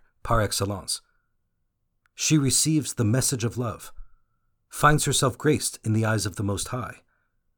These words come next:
and lets herself be overshadowed by him. With her absolutely free fiat, she lends her whole being to him to dwell in. She lets herself be showered by the gifts of God,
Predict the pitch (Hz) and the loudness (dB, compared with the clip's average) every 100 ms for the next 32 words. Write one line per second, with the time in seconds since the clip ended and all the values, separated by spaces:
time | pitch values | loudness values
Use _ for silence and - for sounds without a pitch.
0 | _ _ _ 123 117 151 - 120 - 90 | _ _ _ 0 2 2 2 0 -2 -4
1 | - 117 104 101 - 143 101 76 80 71 | -2 0 0 -2 -2 -2 -2 -4 -8 -10
2 | - - _ _ _ _ _ _ _ _ | -16 -20 _ _ _ _ _ _ _ _
3 | _ _ _ _ _ _ 113 110 120 117 | _ _ _ _ _ _ 0 4 4 4
4 | 117 120 - 127 135 113 - - - 76 | 2 2 2 0 0 -2 -2 0 0 -2
5 | - 156 - - - _ _ _ _ _ | -2 -2 -2 -8 -16 _ _ _ _ _
6 | - 151 127 139 135 - 123 - 160 135 | 0 4 4 4 0 2 4 6 6 4
7 | 139 160 113 90 92 85 80 64 - _ | 2 2 2 0 -4 -8 -10 -14 -20 _
8 | - 110 127 123 80 - - _ _ _ | -4 -2 -2 -4 -6 -14 -20 _ _ _
9 | _ _ _ _ _ _ _ _ - 143 | _ _ _ _ _ _ _ _ 0 2
10 | 131 143 151 - 131 - 123 113 - 147 | 2 2 0 2 0 0 0 2 2 4
11 | 131 - 101 98 120 - - 95 131 101 | 2 2 -2 -2 -4 -4 -4 -4 -4 -6
12 | - | -10